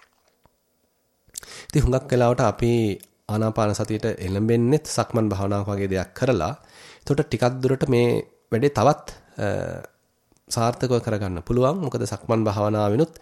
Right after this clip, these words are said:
හොඳට හිත ඒ ඒ පාදේ පිහිටලා, ඒ ඒ ස්පර්ශයේ පිහිටවලා, හොඳට එතනිනුත් හොඳ සතියක් වර්ධනය කරගෙන ආවනම් මේ කටයුත්ත තවත් සාර්ථක වෙනවා. අපි හිතමු දැන්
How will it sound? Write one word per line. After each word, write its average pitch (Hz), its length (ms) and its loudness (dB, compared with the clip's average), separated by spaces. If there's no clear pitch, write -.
හොඳට 120 460 2
හිත 110 240 -4
ඒ 123 220 2
ඒ 120 140 2
පාදේ 107 500 0
පිහිටලා, 110 540 0
ඒ 104 260 -2
ඒ 107 160 0
ස්පර්ශයේ 101 480 -2
පිහිටවලා, 120 520 -2
හොඳට 131 240 0
එතනිනුත් 143 480 4
හොඳ 117 180 -2
සතියක් 113 400 -2
වර්ධනය 107 400 0
කරගෙන 110 300 -2
ආවනම් 92 440 0
මේ 123 180 0
කටයුත්ත 113 360 -2
තවත් 113 280 -2
සාර්ථක 98 440 -4
වෙනවා. 92 260 -2
අපි 127 180 -2
හිතමු 147 280 2
දැන් 120 240 0